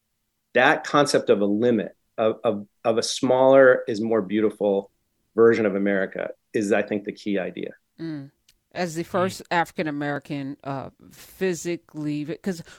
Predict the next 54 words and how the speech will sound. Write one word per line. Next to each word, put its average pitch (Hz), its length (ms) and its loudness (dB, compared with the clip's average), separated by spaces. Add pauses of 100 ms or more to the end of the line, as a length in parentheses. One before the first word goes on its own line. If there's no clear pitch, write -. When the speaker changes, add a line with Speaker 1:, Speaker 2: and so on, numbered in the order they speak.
Speaker 2:
what 247 120 8
does 254 80 4
that 220 140 6
even, 185 220 -4 (100)
even 175 260 -2
mean? 165 320 0 (200)
I 170 100 -4
think 247 280 -4
he 208 380 -6 (120)
couldn't 185 380 -2
do, 170 340 -4 (420)
or 175 160 -4
maybe 190 240 -2
he 202 140 -4
felt 190 360 -2
he 175 100 -10
couldn't 147 340 -12
do, 131 300 -12 (460)
all, 135 220 -4
you 208 120 -6
know, 165 160 -2
'cause 180 200 -8
you 240 80 2
have 208 120 2
to 202 80 -4
be 185 140 -8
the 180 100 -2
exceptional 160 500 -4
Negro. 139 420 -10
You 151 80 -10
have 151 140 -10
to 151 80 -10
be, 147 180 -8
"Well, 135 220 -12
these 151 260 -12
Speaker 1:
Yeah. 185 100 -6
Speaker 2:
people 160 120 -10
voted 214 260 2
for - 80 -12
me. 180 220 -2
I 165 120 -2
have 156 200 -4
to 165 300 -6
make 165 180 -8
sure 180 260 -8
that 180 180 -6
I 156 680 -8
don't 170 260 -2
give 180 200 -6
them 185 260 -8
this 180 240 -12
fear 190 760 -2
Speaker 1:
Yeah. 202 60 -6
Speaker 2:
that 196 200 -2